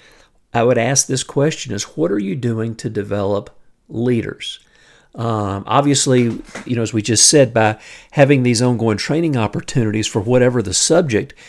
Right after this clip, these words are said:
we're often able to identify 'em. But, but what are we doing to train them? Uh, many organizations are starting to see the need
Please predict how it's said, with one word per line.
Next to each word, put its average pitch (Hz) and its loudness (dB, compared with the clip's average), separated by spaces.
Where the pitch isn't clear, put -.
we're 117 2
often 117 2
able 110 2
to 107 0
identify 101 -2
'em. 98 -6
But, 107 -4
but - -2
what 180 0
are 294 0
we 202 -2
doing 117 0
to - -6
train 117 -2
them? 92 -6
Uh, - -10
many 151 4
organizations 104 0
are 117 -4
starting 120 2
to 107 -2
see 120 2
the 113 -2
need 104 0